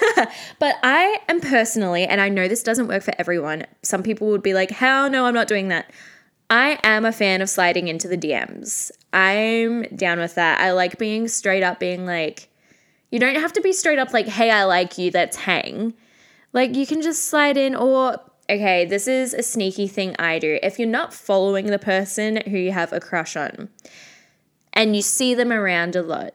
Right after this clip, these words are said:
like, just, oh, this is such a cringy thing that I have done previously before having a boyfriend.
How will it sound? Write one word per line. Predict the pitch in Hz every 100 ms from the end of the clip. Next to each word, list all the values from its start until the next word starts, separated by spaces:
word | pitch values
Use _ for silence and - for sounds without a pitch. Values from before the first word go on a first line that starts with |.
| _
like, | 247 254 254 - _ _
just, | - 330 - - - _ _ _ _ - - -
oh, | - 381 302
this | 370 539
is | 554
such | - 554 -
a | 494 -
cringy | 311 262 269 277
thing | 311 285 262
that | 240
I | 226 226 196 - _ -
have | 240 214 202 214 202
done | 190 180 190
previously | - 190 175 170 170 170 160 170 156
before | 190 - 185 175 165
having | 170 165 175
a |
boyfriend. | 156 156 156 156 156